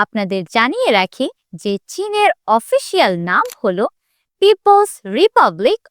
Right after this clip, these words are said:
অফ চায়না। বর্তমানে এ দেশের জনসংখ্যা পৃথিবীতে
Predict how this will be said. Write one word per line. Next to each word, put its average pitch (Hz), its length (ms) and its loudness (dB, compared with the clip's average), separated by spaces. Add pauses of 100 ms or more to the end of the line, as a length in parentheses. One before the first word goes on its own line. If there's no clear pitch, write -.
(140)
অফ 339 100 2 (240)
চায়না। 170 340 -2 (340)
বর্তমানে 262 640 2 (160)
এ - 20 2 (120)
দেশের 208 280 -4 (160)
জনসংখ্যা 240 720 0 (180)
পৃথিবীতে 277 520 -4